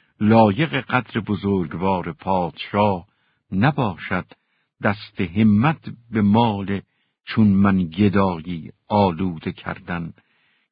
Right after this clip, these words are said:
که جو جو فراهم آورده‌ام." گفت: "غم نیست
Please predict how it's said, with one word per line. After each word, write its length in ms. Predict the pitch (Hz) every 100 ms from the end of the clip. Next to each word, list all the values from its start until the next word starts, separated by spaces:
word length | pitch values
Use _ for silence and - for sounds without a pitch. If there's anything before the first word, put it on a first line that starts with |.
| _
که 300 | - 98 92
جو 580 | 80 80 101 113 107 98
جو 360 | - 185 147
فراهم 720 | 92 - 98 95 85 76 92 90
آورده‌ام." 840 | 82 76 87 80 87 80 82 - - _ _ _ _ _ _ _ _
گفت: 500 | 147 165 147 - - -
"غم 180 | 127 135
نیست 800 | 127 147 127 82 71 - _